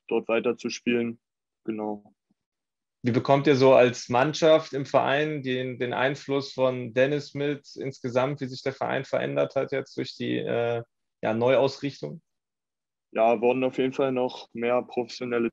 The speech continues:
Speaker 1: Trainer geholt und gute Ausstattung. Ich denke, Dennis hilft da im Hintergrund sehr mit.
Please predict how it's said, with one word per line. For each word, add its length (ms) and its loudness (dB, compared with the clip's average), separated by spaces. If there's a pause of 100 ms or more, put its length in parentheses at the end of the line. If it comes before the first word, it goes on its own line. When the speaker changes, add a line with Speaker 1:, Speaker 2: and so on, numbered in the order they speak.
Speaker 1:
Trainer 320 0
geholt 600 2
und 420 -8 (720)
gute 260 0
Ausstattung. 720 0
Ich 160 -10
denke, 640 2 (200)
Dennis 720 -2
hilft 240 0
da 60 0
im 80 -6
Hintergrund 500 -2
sehr 160 0
mit. 420 -2